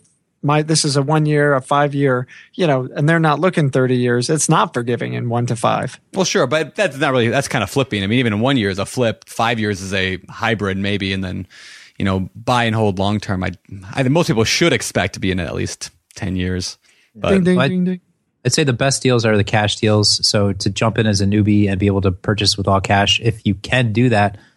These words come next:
Speaker 3: then you have a shot of doing this. But, um, you know, the lower end market for flips is very saturated with people trying to do that. So if you're
Speaker 2: Yeah.
Speaker 3: in, at least in my area, if you're trying to flip something in the, like,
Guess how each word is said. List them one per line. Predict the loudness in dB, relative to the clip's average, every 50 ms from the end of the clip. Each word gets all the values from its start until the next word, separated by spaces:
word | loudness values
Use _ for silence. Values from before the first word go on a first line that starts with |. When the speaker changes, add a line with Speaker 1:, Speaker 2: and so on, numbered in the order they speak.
| _ _
Speaker 3:
then | 0 0 2 2 0 0
you | 2 2 2
have | 2 2 2
a |
shot | 2 2 2 4 4 2 0 -2 _ _ _ _ _ _ _ _ _ _ -2
of | -2 -2 0
doing | 0 2 2 2 2
this. | 0 0 0 0 -2
But, | -2 0 -2 -2 -2 -2 -2
um, | 0 0 0 -2 -4 -8 -12 _ _ _ _ _ _ _ -2
you | 0
know, | 2 2 2
the | 2 2 2 4 2
lower | 2 2 2 2 2 2
end | 2 2 2 4
market | 4 4 2 2 2 0 0
for | 0 -2 -2
flips | 0 0 0 0 2 2 2
is | 2
very | 2 2 2 2 2
saturated | 2 2 2 2 2 2 2 2
with | 2 0 0
people | 0 0 0 0 0
trying | 0 2 2 2
to | 2
do | 2 2 2 4
that. | 4 4 2 2
So | 2 2 2
if | 2
you're | 2 0
Speaker 2:
Yeah. | -2 -4 -10 -6 -2
Speaker 3:
in, | 0 2 2 2 2
at | 2 2
least | 2 2 2
in | 2
my | 2 2 2 4
area, | 4 4 4 4 4 2
if | 2 2
you're | 0
trying | 0 0 0 -2
to | -2
flip | -2 -2 -2 0
something | 0 0 0 2 0 0 2 2
in | 2 2
the, | 2 2
like, | 2 2 0 0 -2 -8